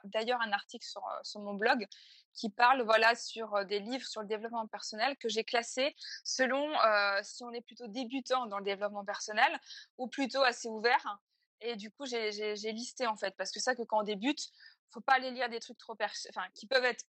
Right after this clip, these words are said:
perchés, mais quand on est assez avancé dans le truc, ce n'est pas perché. Mais au, au premier abord, faut mieux commencer par des choses un peu plus, euh, un peu plus, euh, je dirais pas facile, mais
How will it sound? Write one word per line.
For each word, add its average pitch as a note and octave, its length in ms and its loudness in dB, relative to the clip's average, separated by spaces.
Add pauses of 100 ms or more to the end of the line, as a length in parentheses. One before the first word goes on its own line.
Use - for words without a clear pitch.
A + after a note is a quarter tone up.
(120)
perchés, D4+ 480 0
mais G3+ 180 -6
quand A3 180 -4
on G#3 260 0
est G#3+ 100 4
assez G#3+ 220 2
avancé G#3+ 280 -2
dans G#3+ 80 2
le G#3 60 0
truc, - 180 -12
ce - 120 -12
n'est F3+ 140 -8
pas F3+ 140 0
perché. C4+ 440 -2 (400)
Mais A3 140 4
au, G#3+ 120 2 (420)
au A3+ 80 -2
premier C#4 260 4
abord, B3+ 400 8
faut A#3+ 80 -10
mieux B3 100 -6
commencer A#3 380 -8
par A3 140 0
des G#3 60 -8
choses A3 200 -10
un G3+ 60 -10
peu G3+ 120 -10
plus, A3 380 -4
euh, F3+ 220 4 (500)
un F#3 140 -4
peu F#3+ 240 -12
plus, G#3+ 380 -6
euh, F3+ 200 4 (420)
je - 80 -4
dirais F#3 180 -2
pas F#3 100 -4
facile, A#3 580 0
mais G3 240 2